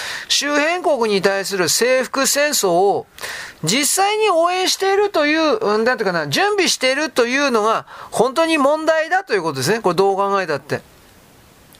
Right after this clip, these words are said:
例えば台湾有事になりますと、あのー、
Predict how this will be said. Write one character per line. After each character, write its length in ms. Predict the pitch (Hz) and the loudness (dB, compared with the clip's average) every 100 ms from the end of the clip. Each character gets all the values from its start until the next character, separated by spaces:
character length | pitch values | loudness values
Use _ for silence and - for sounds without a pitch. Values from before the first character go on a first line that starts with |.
| - - - | -20 -20 -2
例 180 | 226 285 | 0 2
え 20 | |
ば 100 | 339 | 0
台 220 | 262 262 269 | 0 0 0
湾 200 | 277 285 | 0 0
有 180 | 320 | 0
事 160 | 269 247 | 0 0
に 20 | |
な 160 | 185 190 | 0 0
り 120 | 220 | -2
ま 140 | 247 | -2
す 140 | 247 - | -2 0
と、 300 | 262 208 117 - - - - - | 0 0 -4 -12 -10 -10 -10 -4
あ 160 | 226 226 | -2 0
の 680 | 214 185 165 147 139 | 2 2 2 2 2
ー、 40 | 127 | 0